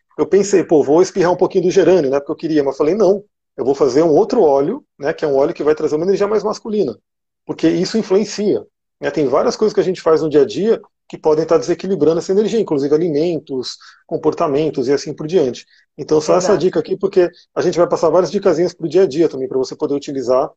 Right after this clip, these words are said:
Speaker 1: e aplicar na vida aí, né? Essa é uma coisa, se eu
Speaker 2: Maravilha.
Speaker 1: ficar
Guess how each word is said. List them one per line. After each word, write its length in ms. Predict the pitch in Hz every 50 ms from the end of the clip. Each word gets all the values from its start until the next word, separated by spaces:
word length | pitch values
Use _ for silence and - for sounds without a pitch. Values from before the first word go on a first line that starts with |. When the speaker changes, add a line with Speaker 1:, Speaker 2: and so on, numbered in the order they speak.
| _ _ _ _ -
Speaker 1:
e 100 | 139 139
aplicar 320 | 135 - 143 - - 139
na 100 | 151 180
vida 280 | 160 147 160 156 120 117
aí, 140 | 117 110 107
né? 160 | 113 131 151 - - - - - _ _
Essa 240 | - 135 131 127 -
é 40 | 151
uma 120 | 165 185
coisa, 240 | 180 190 170 135 117
se 100 | - -
eu 60 | 143
Speaker 2:
Maravilha. 220 | 175 170 165 170 170
Speaker 1:
ficar 160 | 185 175